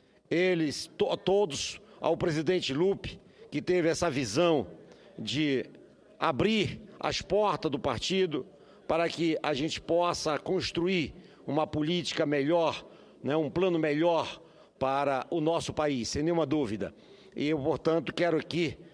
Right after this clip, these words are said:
dar as boas-vindas a esse grupo que veio, eh, robustecer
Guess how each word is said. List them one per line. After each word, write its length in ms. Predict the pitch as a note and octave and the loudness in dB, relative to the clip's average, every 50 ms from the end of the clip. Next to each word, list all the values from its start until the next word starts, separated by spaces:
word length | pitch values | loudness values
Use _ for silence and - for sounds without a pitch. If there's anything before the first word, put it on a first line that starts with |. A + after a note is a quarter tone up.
| - - - - | -20 -20 -18 -6
dar 360 | B2 A#2 D#3 D#3 D3+ C3+ - | -2 0 0 2 0 0 0
as 240 | - C#3+ D#3 C#3+ G#2+ | 0 0 0 0 -2
boas-vindas 1040 | G#2+ B2+ F3 G#3 G#3+ F3 B2 G#2+ G#2 D3+ F#3 F3+ F3 D#3+ D3+ C#3+ C3+ - - - - - - - - - | -2 0 0 2 2 2 0 0 0 2 2 2 2 2 2 0 0 -2 -6 -8 -12 -16 -20 -14 -6 -2
a 140 | - D#3 D#3+ | 0 0 2
esse 300 | F3 E3+ - - - C3 | 2 0 -2 -4 -4 -2
grupo 400 | A#2 D#3 D#3+ F3 F3 - C#3+ - | 0 0 2 0 0 -2 -4 -4
que 140 | D3 D3 | -2 -2
veio, 460 | B2 G#2 C3+ D#3 D#3 D#3 D3 C#3 - - - - - - - - | 0 2 2 2 2 2 0 -2 -4 -6 -10 -18 -20 -20 -10 -6
eh, 220 | - C3+ C#3+ C#3 - | -2 0 0 0 0
robustecer 1040 | - C3 D3+ F3 D#3+ F#3 G3 - - F#3 F3+ C#3+ - - - - F#3 D#3 - - | 0 0 0 0 0 0 0 0 0 0 0 0 -2 -2 0 0 0 0 -2 -4